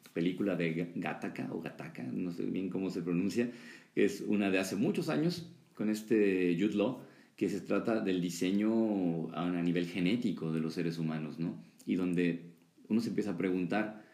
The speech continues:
pues bueno, si podemos diseñar de manera que evitemos que se siga una cadena de, eh, malformaciones genéticas o una, eh,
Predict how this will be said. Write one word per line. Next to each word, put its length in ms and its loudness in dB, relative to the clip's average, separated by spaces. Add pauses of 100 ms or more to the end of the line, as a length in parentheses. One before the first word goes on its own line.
(240)
pues 160 -14
bueno, 260 2
si 140 -2
podemos 360 2
diseñar 480 0
de 80 2
manera 320 0
que 100 -2
evitemos 640 0
que 180 0
se 140 -4
siga 320 0
una 180 0
cadena 440 0
de, 540 -2 (200)
eh, 200 -2
malformaciones 720 0
genéticas 800 -4
o 320 -6 (320)
una, 580 0 (500)
eh, 460 -4